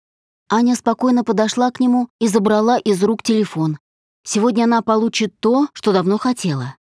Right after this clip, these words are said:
Сегодня он будет с ней говорить, пусть и не о чувствах. «А теперь ещё раз», сказала она, садясь за обеденный стол с его телефоном в руках. Так что Глебу пришлось развернуться, чтобы видеть её. «Нам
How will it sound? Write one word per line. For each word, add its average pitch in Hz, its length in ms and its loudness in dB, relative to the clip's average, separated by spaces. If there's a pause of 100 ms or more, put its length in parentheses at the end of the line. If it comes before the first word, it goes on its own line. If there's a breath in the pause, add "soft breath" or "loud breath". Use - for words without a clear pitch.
Сегодня 226 460 2
он 220 160 2
будет 226 340 0
с - 80 -8
ней 233 180 2
говорить, 220 600 0 (180)
пусть 233 380 -2
и 226 100 0
не 214 140 2
о 208 100 0
чувствах. - 680 -8 (880)
«А 196 80 -4
теперь 226 340 -2
ещё 208 400 0
раз», 143 340 -6 (220)
сказала 151 420 -2
она, 185 280 0 (100)
садясь 185 400 0
за 165 80 0
обеденный 156 460 0
стол 254 400 -2
с - 100 -8
его 180 200 0
телефоном 190 580 0
в 170 60 -2
руках. 147 460 -6 (260)
Так 180 180 -2
что - 180 -2
Глебу 165 340 0
пришлось 175 540 -2
развернуться, 185 800 0
чтобы 208 360 0
видеть 175 360 -4
её. 139 280 -8 (540)
«Нам 247 520 2